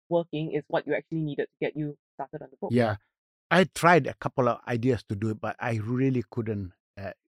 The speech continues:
Speaker 2: get down to doing it. So I sat down, lah, like everybody else, figured out what is it that I'm going to do differently. Then I met some other people who hired ghostwriters to do this. But I didn't want that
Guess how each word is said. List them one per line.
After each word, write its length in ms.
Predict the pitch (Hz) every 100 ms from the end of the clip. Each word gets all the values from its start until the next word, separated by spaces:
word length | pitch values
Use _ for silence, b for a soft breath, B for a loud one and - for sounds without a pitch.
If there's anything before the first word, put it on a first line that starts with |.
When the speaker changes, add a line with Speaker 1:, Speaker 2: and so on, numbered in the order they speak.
| - 107
Speaker 2:
get 240 | 120 104
down 240 | 110 110 98
to 100 | 95
doing 300 | 104 98 95
it. 120 | -
So 100 | 139
I 120 | 120
sat 280 | - 175 104
down, 280 | 147 185 135
lah, 120 | 98 _ -
like 200 | 110 113
everybody 560 | 107 104 110 117 120 104
else, 240 | 110 113 -
figured 280 | 123 123 117
out 220 | 120 120
what 240 | 135 135
is 160 | 110 107
it 180 | 113 101
that 80 | 107
I'm 100 | 107
going 180 | 117 101
to 100 | 104
do 220 | 110 117
differently. 640 | 104 - 113 107 101 104 - _ _ _ _ _ _ 139
Then 140 | 139
I 200 | 135 123
met 240 | 127 139 -
some 300 | - 139 139
other 180 | 120 113
people 340 | - 123 135 113
who 140 | 117
hired 360 | 98 120 123 104 _ _ _ 110
ghostwriters 720 | 110 135 - - 117 - 107 -
to 80 | 95
do 200 | 107 98
this. 140 | 92 _ _ _ _ _ _ _ _ _ _ -
But 140 | 135
I 80 | 131
didn't 320 | 139 165 135
want 220 | 123 110
that 120 | 95